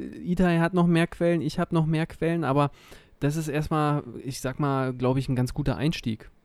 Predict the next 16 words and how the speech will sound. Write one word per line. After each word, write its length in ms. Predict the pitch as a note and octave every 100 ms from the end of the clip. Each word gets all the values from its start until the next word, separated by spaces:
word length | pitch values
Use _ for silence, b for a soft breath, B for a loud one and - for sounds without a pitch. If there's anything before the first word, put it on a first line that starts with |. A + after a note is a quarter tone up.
| _
Und 100 | B2+
vor 140 | - A2
allen 160 | B2
Dingen, 200 | C3 C3 - B B B
also 280 | - C3 C3+ - -
bei 180 | C3+ C3+
T-Nation 520 | - E3+ E3 G3 E3+
muss 120 | D3+
ich 240 | F#3 -
ehrlich 260 | D3+ D#3 E3+
gestehen, 360 | D3 - D#3+ D#3
das 140 | C#3+
ist 100 | D#3
so 80 | D3+
eine 100 | C#3
Seite, 420 | B2 B2+ F3+ E3+